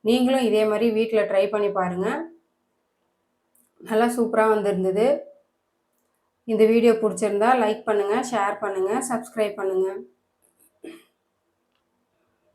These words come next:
நீங்க வெஜிடபிள்ஸ் இல்லைன்னா சிக்கனு, பன்னீரு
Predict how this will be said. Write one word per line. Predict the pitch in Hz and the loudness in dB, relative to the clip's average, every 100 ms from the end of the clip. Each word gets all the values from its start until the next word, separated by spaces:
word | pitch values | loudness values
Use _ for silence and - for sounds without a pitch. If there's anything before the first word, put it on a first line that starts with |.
| _ _ _ _ _ 240 240 _ _ _ _ _ _ _ _ _ _ _ _ - | _ _ _ _ _ _ _ _ _ _ _ _ _ _ _ _ _ _ _ -2
நீங்க | 240 240 | 4 4
வெஜிடபிள்ஸ் | 214 208 240 254 247 240 | 4 2 2 2 2 0
இல்லைன்னா | 208 202 208 254 285 - | 2 2 2 0 -2 -6
சிக்கனு, | 220 - 214 220 220 | -8 -2 0 2 0
பன்னீரு | 208 202 208 208 | -2 -2 -2 0